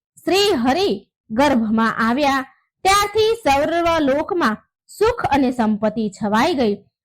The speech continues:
અને સમય જતા તે અવસર પણ આવી જ ગયો, જ્યારે પ્રભુ પ્રગટ થવાના હતા. આ ધરા પર યોગ, લગ્ન, ગ્રહ, વાર, તિથિ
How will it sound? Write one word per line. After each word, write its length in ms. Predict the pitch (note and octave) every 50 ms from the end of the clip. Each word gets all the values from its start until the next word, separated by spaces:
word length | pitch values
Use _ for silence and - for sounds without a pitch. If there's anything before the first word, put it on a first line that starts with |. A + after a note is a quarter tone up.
| _ -
અને 280 | A#3+ B3 B3 A#3+ A#3
સમય 420 | A#3+ A#3+ A3+ G#3+ G#3+ A3 A3 A3 A3+
જતા 440 | - B3+ A3+ G#3 - G#3+ G#3 G#3 G#3 - _ _ _ _ _ _ _ -
તે 340 | G#4 B4+ C5+ - - - -
અવસર 300 | C#4 E4+ - A#4 A#4+ A#4
પણ 400 | A#4 A#4+ A#4+ A4+ - - - B3+
આવી 260 | A#3+ A#3 B3 C#4 E4
જ 60 | E4+
ગયો, 540 | - A#4 A4 A#4 G#4+ G#4+ G#4 G#4 G4+ G4+ - _ _ _ _
જ્યારે 340 | - G#4 G#4 B4+ C5 B4+ C5 -
પ્રભુ 420 | - C4 B3 G#3+ B3+ C4 E4+ G4+
પ્રગટ 360 | G4 - C#4 A#3+ A#3 C#4 F4
થવાના 540 | - - - C4+ B3 A3+ A#3+ A3+ A3+ A#3+ C#4+
હતા. 640 | F#4 A#4 B4 B4+ B4+ B4+ A4 C#4+ G3+ - - _ _ _ _ _ _ -
આ 180 | E4 G4 A#4 G#4
ધરા 320 | B3+ C#4 C4 B3 A#3 A3+
પર 300 | A3 - A#3 A3 G#3 F#3+ F#3 _ _ _ _ _ _ _ _ _ -
યોગ, 600 | A3+ A3 B3 C#4+ D4 D4 C#4+ C4 A#3+ G3+ G3 - _ _ _ _ -
લગ્ન, 500 | B3+ C#4+ D4+ D4+ C4 D4 D4 C4+ A#3 G#3 - _ _ _ _ _ -
ગ્રહ, 420 | A3 F4 F4 F#4 F4 E4+ D4+ A#3+ - - _ _ _ _ _ - A3
વાર, 440 | G#3 C4+ C#4 C#4+ C#4+ C#4 B3+ A3+ A3 - _ _ _ _ _ -
તિથિ 560 | D4+ D#4 D#4 D#4+ G4 F#4 D#4+ A#3 - _